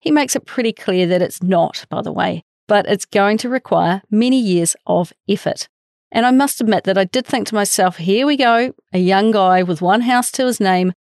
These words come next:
will now be hell-bent on buying up the street and taking on massive amounts of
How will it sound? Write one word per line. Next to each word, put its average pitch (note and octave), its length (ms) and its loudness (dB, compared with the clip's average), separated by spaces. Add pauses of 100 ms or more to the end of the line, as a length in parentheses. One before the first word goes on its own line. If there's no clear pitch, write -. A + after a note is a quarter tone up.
(120)
will F#3+ 120 2
now F#3+ 380 2
be F#3+ 140 2
hell-bent F#3 640 0
on F3+ 140 -2
buying E3+ 320 2
up - 100 -4
the - 80 -6
street C4+ 460 -4 (180)
and F#3+ 140 -2
taking F#3 300 0
on E3+ 140 2
massive E3 460 -4
amounts D#3+ 320 -4
of E3 80 -8